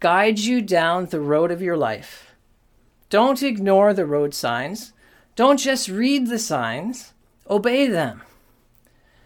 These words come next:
The signs God places along the road of your life are not put there as decorations.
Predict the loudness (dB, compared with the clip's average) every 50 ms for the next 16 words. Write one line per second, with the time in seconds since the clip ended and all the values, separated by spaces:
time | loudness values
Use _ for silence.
0 | _ _ _ _ -4 -4 0 0 2 2 2 2 0 2 2 2 2 2 2 0
1 | -4 -4 -4 -4 -2 -4 -4 -4 -6 -6 -6 -8 -12 -16 _ _ _ _ _ -4
2 | -2 0 2 4 4 4 4 4 2 0 -2 -2 -2 2 4 4 4 4 2 0
3 | -2 -2 -2 -2 0 0 -2 -2 -4 -6 -10 -14 -20 -20 -20 -20 _ _ _ _
4 | _ _ _ _ _ 0 2 2 2 2 0 -2 -2 -2 -2 0 0 2 2 2
5 | 2 0 -2 -2 -2 -2 -2 -2 -4 -4 -4 -4 -4 -6 -8 -8 -8 -8 -10 -14
6 | -20 -20 _